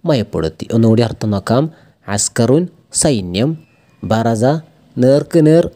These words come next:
അഭിമുഖീകരിക്കുക അല്ലെങ്കിൽ നേർക്കുനേർ യുദ്ധം ചെയ്യുക. അലാന,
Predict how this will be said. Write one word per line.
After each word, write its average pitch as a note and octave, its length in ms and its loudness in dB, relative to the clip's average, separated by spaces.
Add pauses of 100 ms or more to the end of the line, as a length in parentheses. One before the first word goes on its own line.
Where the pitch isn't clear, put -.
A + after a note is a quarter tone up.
അഭിമുഖീകരിക്കുക A2 1080 0 (100)
അല്ലെങ്കിൽ A2 420 -2
നേർക്കുനേർ A#2 680 0
യുദ്ധം A2+ 280 -2
ചെയ്യുക. D#2+ 460 -6 (1080)
അലാന, C3 720 -2